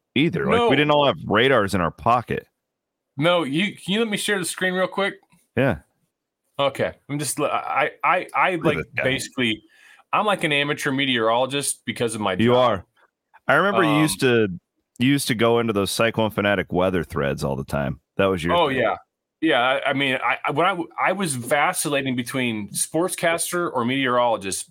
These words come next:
Speaker 2: before I went to college. Um, but for my work now in, in energy, I have to, f-, in this time of year, every day I'm looking at weather two or three hours a day.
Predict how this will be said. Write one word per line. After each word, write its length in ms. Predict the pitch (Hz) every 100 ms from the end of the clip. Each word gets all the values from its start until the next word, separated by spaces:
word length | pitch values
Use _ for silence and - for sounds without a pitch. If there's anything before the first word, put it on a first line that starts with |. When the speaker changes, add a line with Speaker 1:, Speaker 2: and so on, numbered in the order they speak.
| _
Speaker 2:
before 300 | 104 - 110
I 40 | 104
went 200 | 104 101
to 80 |
college. 520 | - 101 87 80 - - _ - - - -
Um, 340 | 113 107 104 98
but 180 | 110
for 160 | - 151
my 160 | 139 131
work 340 | 127 202 208
now 280 | 131 113 104
in, 120 | 107
in 300 | 113 104 104
energy, 640 | 147 185 139 98 90 90 _ -
I 140 | 131
have 260 | 143 151 -
to, 80 | 123
f-, 260 | - - _ -
in 160 | 117
this 160 | 135 156
time 160 | 180 165
of 40 | 165
year, 180 | 170 -
every 320 | 156 156 156
day 340 | 139 143 143
I'm 320 | 120 135 131 117
looking 380 | 117 123 -
at 100 | 123
weather 260 | 117 120 123
two 220 | 120 143
or 60 | 131
three 240 | 127 120
hours 280 | 113 110 101
a 60 | 95
day. 280 | 92 85